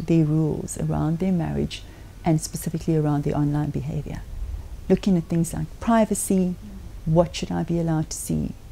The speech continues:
What would you consider flirting? What would be inappropriate for you? What would break your heart?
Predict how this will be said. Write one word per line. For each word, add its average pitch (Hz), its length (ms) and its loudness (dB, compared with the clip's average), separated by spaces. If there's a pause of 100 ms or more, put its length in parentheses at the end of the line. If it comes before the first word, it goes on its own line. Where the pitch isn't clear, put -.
(140)
What 165 220 4
would 170 140 -4
you 170 80 0
consider - 420 -4
flirting? 160 560 -2 (220)
What - 140 0
would 190 100 2
be 202 100 4
inappropriate 170 640 0
for - 120 -4
you? 160 140 2
What - 140 0
would 202 140 4
break 170 240 -2
your 156 100 -2
heart? - 460 -8